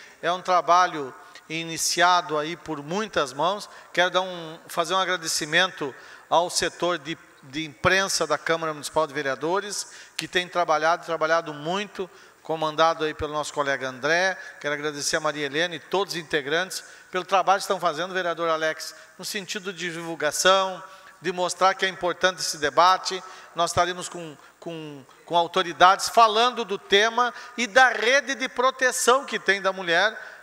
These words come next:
que muitas vezes, quando é vítima, precisa de toda uma rede de proteção. Quarta-feira, às dez horas, estará aqui o delegado da Polícia Federal para conversar com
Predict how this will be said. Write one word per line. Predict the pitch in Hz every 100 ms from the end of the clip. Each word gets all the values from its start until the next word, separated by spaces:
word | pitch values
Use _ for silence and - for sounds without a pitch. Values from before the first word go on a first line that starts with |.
| -
que | - 262 285 294 - -
muitas | 208 220 202
vezes, | 208 -
quando | 214 202
é | 233
vítima, | 208 220 233 - 247 254 247 - -
precisa | 240 214 - 240
de | 208
toda | - 247 240
uma | 240 214
rede | 202 196
de | 202
proteção. | 202 202 208 208 - 127 104 - - _ _ _ _ _ - - -
Quarta-feira, | 262 285 - 226 - 208 196 143 - -
às | 180 156
dez | 123 196 240 165
horas, | 170 196 165 135 - - -
estará | 156 - 202 202
aqui | 196 - 208 240 - - - -
o | 180
delegado | 170 214 185 175 208 202
da | 226
Polícia | 214 180 208 -
Federal | 208 233 233 233 165 165 208 - - -
para | - 214
conversar | - 240 254 240 196 202 226
com | 226